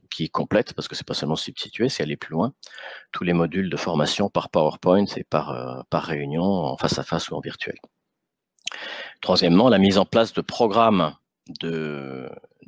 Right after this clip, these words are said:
de professionnalisation, enfin de, de, de parcours de professionnalisation sur les activités, euh, clés de l'entreprise. Donc, par exemple, quand vous avez un, un métier particulièrement, euh, difficile avec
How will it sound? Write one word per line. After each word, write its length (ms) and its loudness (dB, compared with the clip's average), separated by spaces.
de 420 -10
professionnalisation, 920 2
enfin 200 -6
de, 200 -10
de, 120 -10
de 560 -14
parcours 380 4
de 60 2
professionnalisation 920 0
sur 320 4
les 300 2
activités, 840 2
euh, 600 -2
clés 280 4
de 60 -4
l'entreprise. 640 -4
Donc, 140 -6
par 120 4
exemple, 480 2
quand 200 0
vous 140 -4
avez 280 2
un, 340 -2
un 100 -2
métier 500 2
particulièrement, 880 0
euh, 160 -8
difficile 580 -2
avec 180 -2